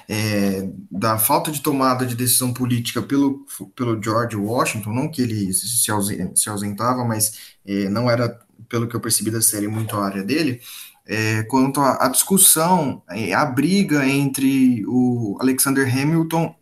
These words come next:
e o Thomas Jefferson. Porque o, o Hamilton, ele foi um dos comandados do George Washington nas guerras de independência, lutou, é, pelos batalhões dele,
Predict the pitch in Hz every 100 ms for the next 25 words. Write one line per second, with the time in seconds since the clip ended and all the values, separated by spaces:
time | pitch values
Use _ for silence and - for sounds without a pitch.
0 | _ 180 185 196 170 147 127 104 101 101
1 | - - - - _ _ - 123 120 120
2 | - 127 123 123 123 120 117 117 123 143
3 | 208 185 143 127 117 - 117 127 123 151
4 | 151 143 170 202 - 170 156 139 123 143
5 | 180 147 139 135 127 123 113 120 - 143
6 | 123 113 107 107 107 110 120 120 123 123
7 | 107 - - 208 - - - 123 127 -
8 | 120 139 202 - _ _ - 110 107 107
9 | 101 98 95 92 95 82 78 85 98 -
10 | - 131 117 120 120 117 117 120 117 131
11 | 190